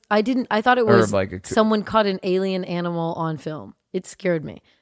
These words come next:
Speaker 1: Can we play it?
Speaker 2: Uh, mountain lion, yeah, in Utah. I mean,
Speaker 1: Play,
Speaker 2: that
Speaker 1: play the
Speaker 2: fucking
Speaker 1: volume.
Speaker 2: spider thing.
Speaker 1: When he goes like, "Yeah, yeah."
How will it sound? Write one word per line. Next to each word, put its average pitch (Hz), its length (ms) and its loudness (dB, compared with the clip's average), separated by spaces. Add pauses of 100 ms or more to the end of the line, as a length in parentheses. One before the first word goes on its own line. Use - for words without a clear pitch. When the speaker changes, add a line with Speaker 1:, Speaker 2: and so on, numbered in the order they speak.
(120)
Speaker 1:
Can 196 140 -2
we 208 60 6
play 90 380 4
it? 78 80 2
Speaker 2:
Uh, 73 280 0
mountain 104 320 0
lion, 62 180 -6
yeah, 64 220 -6 (480)
in 101 160 -2
Utah. 98 380 -6 (1400)
I 113 80 2
mean, 113 140 4
Speaker 1:
Play, - 100 2
Speaker 2:
that 113 180 2
Speaker 1:
play 214 220 0
the 208 100 0
Speaker 2:
fucking 196 180 -2
Speaker 1:
volume. 190 180 -6 (160)
Speaker 2:
spider 107 300 0
thing. - 380 -12 (680)
Speaker 1:
When 180 140 -4
he 190 60 -2
goes 185 180 -2
like, 175 140 -2 (100)
"Yeah, 277 320 6 (240)
yeah." 226 520 4